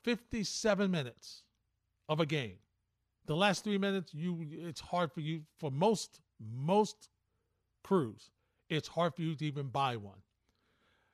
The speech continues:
a penalty. But that, that's a tough loss. And for them to, they, you know, Minnesota marches down the field, gets in field goal range, sixty-one yarder, indoors. That's the way the Giants lose. But once again,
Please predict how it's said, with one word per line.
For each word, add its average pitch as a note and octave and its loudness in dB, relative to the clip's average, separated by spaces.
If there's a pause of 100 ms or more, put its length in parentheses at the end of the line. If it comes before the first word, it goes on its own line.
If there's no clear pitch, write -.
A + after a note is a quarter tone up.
(360)
a A3+ -10
penalty. B2 -4 (200)
But D3 0
that, D#3 -2
that's E3 -2
a C#3+ -4
tough - -6
loss. A#2 -8
And C3 -8
for D3+ -2
them E3+ 2
to, F#3+ -4
they, D#3 -4 (280)
you D3+ -6
know, C3 -8 (1400)
Minnesota D#3+ 0
marches D3+ 0
down E3+ 0
the D#3 -4
field, D#3 -2
gets - -2
in D#3+ -2
field G#3 0
goal F#3+ 2
range, D#3 -4 (240)
sixty-one E3+ 0
yarder, F3+ -2 (280)
indoors. F3+ 4 (840)
That's C3+ -6
the E3+ -8
way D#3 -4
the D#3+ -4
Giants E3 -6
lose. F3 -6
But B2+ -6
once D3+ -2
again, G3+ -2